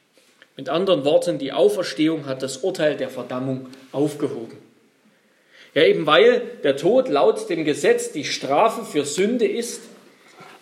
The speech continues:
deshalb ist die Auferstehung, also die Überwindung des Todes,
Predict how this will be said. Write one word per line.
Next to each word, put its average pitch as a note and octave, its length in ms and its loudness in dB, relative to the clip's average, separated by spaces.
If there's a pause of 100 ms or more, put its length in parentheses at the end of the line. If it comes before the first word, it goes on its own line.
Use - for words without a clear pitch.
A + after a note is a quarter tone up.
(640)
deshalb G3+ 300 2
ist G3+ 160 -4
die F#3 80 -2
Auferstehung, G#3+ 880 2 (260)
also D#3+ 220 -2
die F#3 160 -2
Überwindung G3+ 640 0
des C#3 180 -4
Todes, D#3+ 560 -2